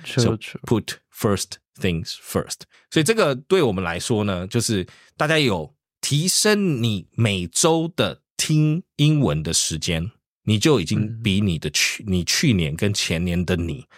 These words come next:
Speaker 2: 还强了十倍、二十倍。If you don't believe me, think back two years ago. Where were you? How did you see English?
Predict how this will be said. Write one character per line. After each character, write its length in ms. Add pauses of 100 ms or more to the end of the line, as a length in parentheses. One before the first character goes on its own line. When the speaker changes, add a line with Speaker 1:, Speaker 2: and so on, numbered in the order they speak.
(160)
Speaker 2:
还 200
强 400
了 100
十 340
倍、 360
二 100
十 180
倍。 280 (320)
If 160
you 80
don't 280
believe 460
me, 360 (300)
think 340 (100)
back 420 (120)
two 280
years 480
ago. 640 (280)
Where 280
were 260
you? 560 (320)
How 240
did 220
you 80
see 400
English? 640